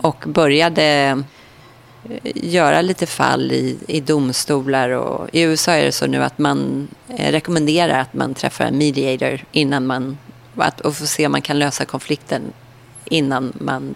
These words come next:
träffar en, eh, säger man domare? Judge. Ja. Ja, innan man träffar domaren. <laughs> Ehm, särskilt i skilsmässor eller små,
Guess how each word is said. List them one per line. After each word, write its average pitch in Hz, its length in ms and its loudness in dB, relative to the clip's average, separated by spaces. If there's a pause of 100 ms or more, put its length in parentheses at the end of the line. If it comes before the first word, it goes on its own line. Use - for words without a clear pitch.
träffar 139 460 -2
en, 139 420 -6
eh, - 340 -6 (800)
säger - 300 -6
man 254 200 2
domare? 147 580 -2 (720)
Judge. - 540 -6 (320)
Ja. 262 160 0 (680)
Ja, - 220 -4 (140)
innan 165 280 -2
man 160 140 -2
träffar - 340 -4
domaren. 170 500 -2 (200)
<laughs> 285 100 -4 (920)
Ehm, 147 580 2
särskilt 160 400 0
i 165 60 0
skilsmässor 233 1000 0
eller 160 440 2
små, 147 560 0